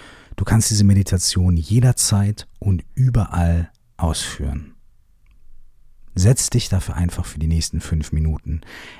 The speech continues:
entspannt hin oder leg dich entspannt hin. Wenn du möchtest, kannst du die Augen geöffnet lassen oder sie schließen. Nimm zu Beginn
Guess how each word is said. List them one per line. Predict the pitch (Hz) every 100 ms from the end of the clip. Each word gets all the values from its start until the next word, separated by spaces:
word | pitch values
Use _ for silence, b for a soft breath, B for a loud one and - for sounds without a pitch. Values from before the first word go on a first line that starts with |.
| B
entspannt | 82 76 - 78 76 -
hin | 92 101 120 - B B B -
oder | 85 73
leg | 73 90 98 -
dich | 101 80
entspannt | 85 - 82 80
hin. | - 80 82 - _ _
Wenn | - 85
du |
möchtest, | 90 110 101 110 101 - - -
kannst | - 87 -
du |
die | 80
Augen | 76 78 71
geöffnet | 67 92 - 104 -
lassen | 87 - 85 90 - _ _ -
oder | 80 78 76 78 76
sie | 80
schließen. | - - - - - 87 - _ _ _ _ _ _ _ _ _ _ _ _ _ _ _ _ _ _ _ _ - - _ _ - - - - _ - - - - - - - _ - -
Nimm | 90 107
zu | - 92
Beginn | 90 80 82 85 87 -